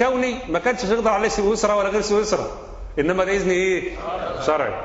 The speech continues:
قل أرأيتم ما أنزل الله لكم من رزق فجعلتم منه حراما وحلالا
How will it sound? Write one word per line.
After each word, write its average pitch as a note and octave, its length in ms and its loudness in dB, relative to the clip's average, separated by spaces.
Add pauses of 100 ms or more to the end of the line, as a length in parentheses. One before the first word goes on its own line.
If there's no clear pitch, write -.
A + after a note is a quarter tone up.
(1120)
قل D#4 300 4
أرأيتم A3 800 2 (240)
ما G3+ 400 0
أنزل G3+ 280 0
الله F3+ 360 2
لكم F3+ 320 2
من C#3 240 2
رزق - 420 -4 (960)
فجعلتم A#3+ 560 2
منه A#3+ 220 2
حراما G3+ 460 2
وحلالا D3+ 680 2